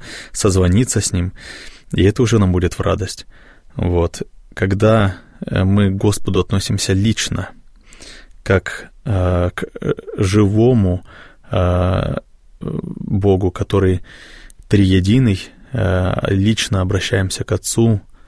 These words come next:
Сыну или Святому Духу. П-, должны помнить, что,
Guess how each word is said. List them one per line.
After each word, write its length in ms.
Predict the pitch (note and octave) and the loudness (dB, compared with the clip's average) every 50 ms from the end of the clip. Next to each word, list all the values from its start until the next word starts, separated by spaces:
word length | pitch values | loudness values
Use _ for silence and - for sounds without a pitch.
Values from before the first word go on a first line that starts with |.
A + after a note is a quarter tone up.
| - | -16
Сыну 560 | - - - - A2 A#2 A2+ A2 G2 F#2+ F#2 - | -12 -8 -2 0 2 4 4 4 4 2 0 -2
или 480 | - - - G2 F#2+ F#2+ F#2+ F#2 - - - - - - - | -2 -2 -2 0 0 2 0 0 -2 -4 -10 -20 -20 -18 -12
Святому 500 | - - - F#2 F#2 - F#2 F#2 F#2 F2+ | -8 -4 -2 0 0 2 2 2 2 0
Духу. 420 | F2+ F#2+ F#2+ - - - - - - - - - - - - - - - - - - - - - B2 - - | 0 0 -2 -2 -4 -6 -8 -10 -10 -12 -18 -20 -20 -20 -20 -20 -20 -20 -20 -20 -20 -20 -14 -12 -10 -2 0
П-, 100 | G#2 F#2+ | 0 2
должны 360 | G#2 A2 G#2+ A#2 D3 D#3 D#3 | 4 2 2 4 2 0 0
помнить, 340 | - - D3 D3 C3 G#2+ - | 0 0 0 2 2 0 -2
что, 380 | - - - A#2 A2+ A2+ G#2+ | -4 -4 0 2 2 2 2